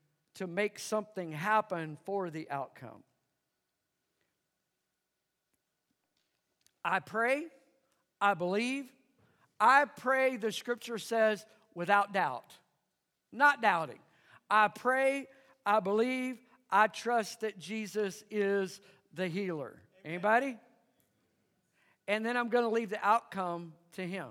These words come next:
Speaker 1: See, our job is to pray in faith in Him. Are y'all hearing me? You're like, "You're really gonna pray for the miraculous?" Absolutely.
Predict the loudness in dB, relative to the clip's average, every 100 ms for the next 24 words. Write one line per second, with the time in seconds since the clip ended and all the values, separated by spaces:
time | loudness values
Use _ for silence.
0 | -16 _ _ _ _ _ -14 -6 -4 -2
1 | 8 8 8 0 0 4 6 6 2 -2
2 | -4 -4 -4 -10 -8 0 2 2 0 -8
3 | _ _ _ _ _ _ -4 -2 -2 2
4 | 2 2 -4 -8 _ _ _ _ _ _
5 | _ _ _ -6 -4 -2 -4 -4 -10 _
6 | _ _ _ _ _ _ _ _ _ _
7 | _ _ _ -20 -20 _ -8 -4 2 2
8 | 4 2 0 -10 -16 _ _ _ _ _
9 | _ _ _ _ _ -2 6 6 4 0
10 | 6 6 6 4 4 0 0 0 -4 -2
11 | 0 4 4 4 4 2 2 -8 _ 4
12 | 4 4 -2 2 2 2 -4 -4